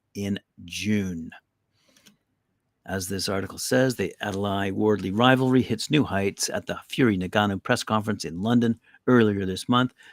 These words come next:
as the fighters and their camps brawled on the red carpet. The melee left Wardley with <laughs> cuts above his left eye and under his chin. Aw, poor guy.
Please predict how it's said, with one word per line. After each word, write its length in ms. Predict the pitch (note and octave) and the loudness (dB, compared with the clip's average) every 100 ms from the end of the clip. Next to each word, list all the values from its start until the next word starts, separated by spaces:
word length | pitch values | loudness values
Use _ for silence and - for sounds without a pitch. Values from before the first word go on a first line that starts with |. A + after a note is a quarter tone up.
| - | 2
as 180 | D#3 A#2 | 2 4
the 80 | G#2 | -2
fighters 320 | G2 G2 F#2+ | -4 -4 -4
and 200 | D#3 A#2+ | -2 -2
their 80 | F#2 | -4
camps 300 | - F#2+ - | -6 -8 -8
brawled 600 | A2 G#2 G2 F#2+ G2+ - - | -8 -2 0 0 -2 -2 -4
on 120 | F#2+ | -2
the 100 | G2 | -2
red 280 | F#2 F#2 - | -4 -6 -8
carpet. 560 | - F2+ F#2 F#2+ - - _ - _ - | -4 -4 -4 -8 -10 -16 _ -20 _ -8
The 60 | |
melee 500 | G2 F#2+ A2 A#2 A#2 - _ _ - | -6 0 4 4 4 0 _ _ -4
left 240 | A2+ A2 | -2 -2
Wardley 320 | G#2 G2+ G2+ G#2 | -2 -4 -2 0
with 180 | B2 | -2
<laughs> 140 | - - | -2 -4
cuts 240 | C3 - | -4 -4
above 300 | E2+ G#2+ G#2 | -8 -2 -2
his 160 | G2 G2 | -4 -6
left 260 | G2 G2 | -8 -6
eye 200 | F#2+ F#2 - | -6 -4 -2
and 160 | G2+ | -2
under 220 | F#2 F2+ | -2 -4
his 80 | F2+ | -8
chin. 340 | - - F2 - - | -8 -8 -10 -10 -12
Aw, 200 | G2+ - | -8 -8
poor 220 | - F2 - | -8 -10 -8
guy. 220 | - - | -8 -8